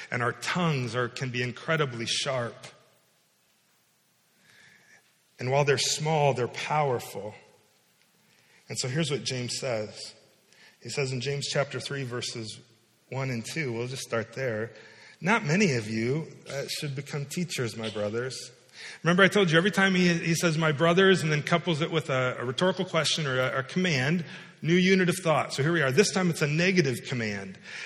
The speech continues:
He says that "not many of you should become teachers." Uh, James here then refers to himself as a teacher.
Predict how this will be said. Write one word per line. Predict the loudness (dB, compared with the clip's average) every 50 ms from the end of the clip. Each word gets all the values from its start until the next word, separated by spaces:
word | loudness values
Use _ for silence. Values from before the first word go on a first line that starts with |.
| -12 -6 -2
He | 0
says | 0 4 6 6 6 6
that | 6 4 2 2
"not | 2 4 4 4 6
many | 6 6 8 8 8 8
of | 8 8 6
you | 4 2 4 4
should | 4 4 4 2 0
become | -2 -2 -2 -2 -2 -2
teachers." | -4 -6 -6 -4 -2 0 2 2 2 2 0 -4 -8 -8 -10 -10 -12 -16 -20 -20 _ _ _ _ _ _ _ _ _ _ _ _ _ -20 -20 -20 -20 -20 _ _ -8
Uh, | -8 -8 -6 -6
James | -4 -2 0 2 4 4 2 2 0 -6 -6 -6 -6 -4
here | -2 0 0 2
then | 2 0 0 0
refers | -2 -2 -2 -2 -2 -2
to | -2 -2
himself | -2 -2 -2 -2 0 0 2 2 2 0 -2 -2
as | -2 -2 -2 -2
a |
teacher. | -6 -4 -2 -2 -2 -2 -2 -4 -2 -4 -4